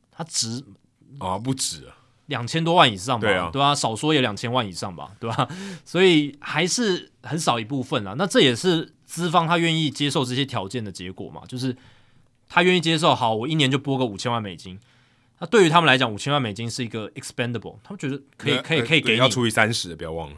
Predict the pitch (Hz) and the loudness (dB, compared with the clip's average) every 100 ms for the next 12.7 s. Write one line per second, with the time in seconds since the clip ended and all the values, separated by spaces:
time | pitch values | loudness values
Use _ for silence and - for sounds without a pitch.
0 | - 117 101 117 _ _ _ _ 117 98 | -8 -8 -8 -16 _ _ _ _ -10 -8
1 | 139 - 185 214 262 - - 233 214 151 | -8 -8 -4 -2 -2 2 6 6 6 4
2 | 151 165 143 123 123 120 107 92 - - | 4 4 4 4 2 0 -6 -8 -10 -16
3 | _ _ - 110 98 92 98 101 90 95 | _ _ -12 -10 -8 -10 -10 -10 -12 -16
4 | - 107 98 95 170 143 - - - _ | -14 -12 -10 -2 0 0 -4 -20 -20 _
5 | _ 165 175 143 139 117 123 120 120 156 | _ 2 4 4 2 -4 -6 -6 -4 -4
6 | 151 156 139 120 _ _ _ _ 220 156 | 2 2 2 -2 _ _ _ _ 2 2
7 | 110 139 135 143 131 127 120 110 98 107 | 0 -4 -2 2 2 2 -4 -4 -6 -8
8 | 107 98 85 92 92 95 90 123 123 123 | -10 -10 -10 -12 -12 -14 -10 -8 -6 -4
9 | 123 120 113 - _ _ _ 110 101 98 | -4 -4 -8 -12 _ _ _ -10 -10 -10
10 | - - 180 127 120 135 131 131 113 107 | -14 0 4 6 4 2 0 -2 -2 -4
11 | 113 110 104 123 131 127 113 107 104 131 | -4 -6 -6 -4 -4 -2 -6 -8 -6 -4
12 | 135 117 131 101 95 98 92 | -4 -2 0 0 -4 -8 -8